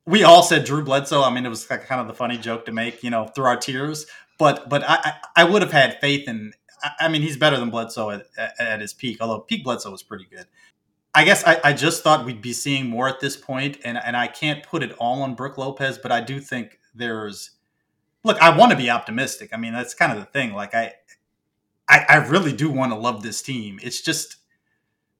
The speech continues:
I wanted to start out ten and one, and even, I, I think this is insane, but somebody else brought this up. I don't know if this is real G M or is my little, somebody,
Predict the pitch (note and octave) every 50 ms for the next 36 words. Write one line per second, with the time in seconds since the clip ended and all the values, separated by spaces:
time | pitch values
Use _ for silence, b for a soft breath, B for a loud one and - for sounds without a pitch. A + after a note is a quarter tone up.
0 | _ _ _ _ _ _ _ - C#3 C#3+ D3 F3 E3+ D#3+ C#3+ C#3+ C#3 - E3 D3+
1 | C#3 C3+ B2+ B2+ - D#3+ D3+ C3 A#2 A2+ B2+ D3 D3 B2+ A#2+ C3+ E3+ A3 C4+ G#3+
2 | C3+ A2+ A2 C3 C#3+ - - E3 F3 - - D3 - C#3+ - - A2+ B2+ A#2+ A2
3 | - - D#3+ F#3+ G3 C#3 C3 B2 - E3 E3+ E3 D3 B2+ C#3+ D#3+ - - C3 A#2
4 | - - A#2 - A#2+ G#2 C3+ C3 D3+ D#3 C#3 B2+ B2+ B2+ - A#2+ A2+ A2 G#2+ A2+
5 | A#2+ B2+ B2 - A2+ A2+ A#2 B2 B2 A2+ A2+ G#2+ G#2 G2 - G#2+ A2+ B2 B2 G#2+
6 | - _ - - B3+ D#4 D4 F3+ - -